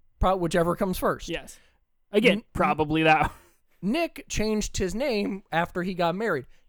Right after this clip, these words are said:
Speaker 1: Not a joke. Apparently, you can do that at no fee with your marriage license. Again.
Speaker 2: Yeah, because, I mean, that would be super sexist if they were like, or, or, I mean, if they just let you change your last name, or, like, that would be reasonable. But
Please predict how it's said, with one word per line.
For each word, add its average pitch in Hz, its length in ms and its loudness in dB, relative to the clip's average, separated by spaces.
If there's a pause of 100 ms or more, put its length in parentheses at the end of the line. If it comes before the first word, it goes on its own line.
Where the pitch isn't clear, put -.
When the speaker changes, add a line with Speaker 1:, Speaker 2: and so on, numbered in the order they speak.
(140)
Speaker 1:
Not 131 420 -4
a 151 40 -4
joke. 165 460 4
Apparently, 175 480 0
you 165 180 -2
can 170 180 -6
do 196 160 0
that 165 180 4
at 151 140 -2
no 165 180 -2
fee 190 320 -6
with 156 200 -8
your 151 100 -10
marriage 170 300 0
license. 135 540 -6 (640)
Again. 190 180 4
Speaker 2:
Yeah, 220 80 4
because, 180 320 -2
I 190 60 0
mean, 196 160 2
that 180 100 4
would 180 100 -2
be 170 120 -4
super 220 340 -4
sexist 170 480 -4
if 160 80 -8
they 165 140 0
were 156 120 0
like, 147 300 -4
or, 170 160 2
or, 160 320 2 (180)
I 180 60 -6
mean, 175 120 2
if 160 60 0
they 160 80 4
just 156 200 -4
let 160 100 0
you 156 100 -4
change 160 240 -4
your 156 100 -8
last 160 340 -4
name, 151 180 -12
or, 156 180 -4
like, 165 220 -2 (220)
that 190 240 6
would 175 80 4
be 156 100 0
reasonable. 147 480 -2
But - 220 0